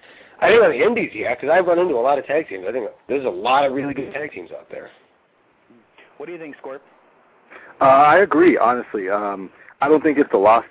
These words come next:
Speaker 3: art on the indie scene. I mean, you can look at plenty of teams that are just, I mean, you can look at the Young Bucks. You know, they're,
Speaker 2: Mm-hmm.
Speaker 3: they're, you know, I always put them over. They're my favorite tag team. I think they're the best tag team out right now.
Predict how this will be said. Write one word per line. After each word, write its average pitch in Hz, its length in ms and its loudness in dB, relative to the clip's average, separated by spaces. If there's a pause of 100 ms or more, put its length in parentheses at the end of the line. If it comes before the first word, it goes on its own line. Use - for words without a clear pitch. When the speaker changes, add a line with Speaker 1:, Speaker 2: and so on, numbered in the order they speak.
Speaker 3:
art 113 260 2
on 101 420 -4
the 98 120 -12
indie 123 520 -4 (320)
scene. 127 320 -4 (200)
I - 40 -8
mean, 110 180 -6
you 113 120 -6
can 107 160 -4
look 110 200 -2
at 101 160 2 (520)
plenty 139 260 0
of 107 100 0 (100)
teams 120 360 -4
that 101 140 0
are 101 80 2
just, 104 260 0 (140)
I 110 120 0
mean, 104 180 -4
you 117 120 -4
can 117 360 -2
look 131 180 2
at - 60 -2
the 117 80 -2
Young 113 260 4
Bucks. 98 320 0 (640)
You 117 100 -2
know, 104 200 2
they're, 123 220 4
Speaker 2:
Mm-hmm. 120 160 -12
Speaker 3:
they're, 123 260 2 (520)
you 135 100 -2
know, 120 80 4
I 123 200 6
always 123 360 6
put 123 140 0
them 113 200 0
over. 101 220 4
They're 104 340 2
my 104 160 0
favorite 107 380 0
tag 139 340 0
team. 104 160 -16
I 104 60 -10
think 113 200 -12
they're 107 120 0
the 95 80 -14
best - 300 0
tag 98 280 -2
team 95 160 -8
out 104 220 2
right 90 200 -4
now. 107 300 -2